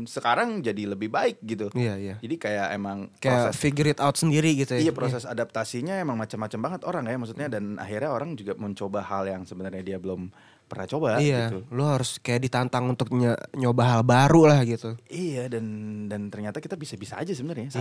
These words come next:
Speaker 1: sabi-sabi aja.
Speaker 2: Kalau dipaksa kayak ya udah gitu, kayak
Speaker 1: Iya.
Speaker 2: bisa-bisa juga gitu.
Speaker 1: Sabi-sabi aja ya.
Speaker 2: Sabi-sabi aja.
Speaker 1: Dan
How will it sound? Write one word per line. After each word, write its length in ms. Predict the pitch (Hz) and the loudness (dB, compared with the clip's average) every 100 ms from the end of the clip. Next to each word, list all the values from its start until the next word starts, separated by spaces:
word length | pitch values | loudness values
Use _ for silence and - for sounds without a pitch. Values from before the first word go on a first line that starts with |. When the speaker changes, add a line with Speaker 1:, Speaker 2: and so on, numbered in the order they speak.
| 120 104 | -4 -4
Speaker 1:
sabi-sabi 200 | 90 92 | -8 -12
aja. 260 | 131 104 98 - | -12 -14 -18 -20
Speaker 2:
Kalau 180 | _ 123 | _ -4
dipaksa 380 | 123 107 104 175 | -2 -2 -4 -4
kayak 300 | 160 180 190 - | -4 -6 -8 -12
ya 140 | - 113 | -14 -8
udah 340 | 110 156 165 | 0 4 6
gitu, 240 | 156 123 120 | 4 0 -4
kayak 240 | 123 135 - _ _ | -6 -10 -14 _ _
Speaker 1:
Iya. 140 | - 113 | -6 0
Speaker 2:
bisa-bisa 380 | 110 123 123 120 | 2 2 2 0
juga 360 | 139 160 156 | 0 0 0
gitu. 240 | 127 120 117 | 0 -6 -8
Speaker 1:
Sabi-sabi 440 | 104 101 101 98 110 | -6 -4 -4 -2 -2
aja 140 | 117 | -2
ya. 80 | 101 | -2
Speaker 2:
Sabi-sabi 420 | 120 123 123 117 | -2 0 0 2
aja. 320 | 123 139 135 135 | 0 0 -2 -4
Speaker 1:
Dan 340 | - 127 131 | -2 0 0